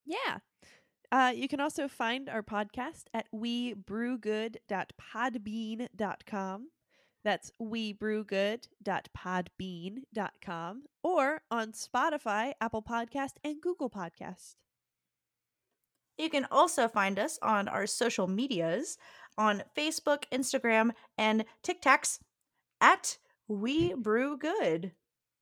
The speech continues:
Speaker 2: Or you can just send us an email just saying, "Hey, tell us what you're gonna be for Halloween. Give us some
Speaker 1: Yeah.
Speaker 2: ideas."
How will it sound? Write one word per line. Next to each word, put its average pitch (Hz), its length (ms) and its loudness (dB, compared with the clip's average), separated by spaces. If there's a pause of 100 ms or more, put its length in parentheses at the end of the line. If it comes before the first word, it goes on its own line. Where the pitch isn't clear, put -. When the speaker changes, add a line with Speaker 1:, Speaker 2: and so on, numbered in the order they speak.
(220)
Speaker 2:
Or 320 400 8 (240)
you 359 140 4
can 330 220 2
just 226 200 2
send 220 220 4
us 214 140 2
an 233 140 -2
email 311 500 2
just - 220 -2
saying, 202 340 2
"Hey, 285 520 2 (260)
tell 339 220 8
us 370 160 2
what 339 100 4
you're 311 120 4
gonna 302 160 6
be 247 180 4
for 254 140 6
Halloween. 214 680 8 (220)
Give 226 140 8
us 269 120 12
some 285 160 6
Speaker 1:
Yeah. 262 60 12
Speaker 2:
ideas." 254 640 4